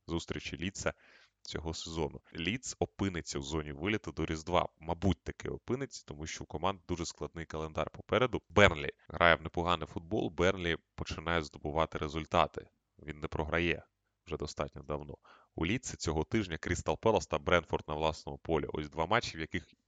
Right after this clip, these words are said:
їм потрібно брати не менше, ніж чотири очки, тому що після того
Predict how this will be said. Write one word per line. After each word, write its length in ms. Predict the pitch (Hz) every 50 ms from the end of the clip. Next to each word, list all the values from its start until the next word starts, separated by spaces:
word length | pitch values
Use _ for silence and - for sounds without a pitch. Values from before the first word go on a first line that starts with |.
| _ _
їм 140 | - 87 87
потрібно 460 | - - 87 - - 92 82 82 82
брати 300 | 71 - 92 95 - 92
не 220 | 82 82 92 104 98
менше, 540 | 90 82 92 104 117 117 95 - - 87 78
ніж 240 | 90 101 95 - - - - - - - - - - - -
чотири 340 | - - - - 104 98 92
очки, 300 | 87 - - - - 78
тому 160 | - - 80
що 140 | - - 82
після 280 | - 90 - - 92 90
того 340 | - 117 131 127 131 117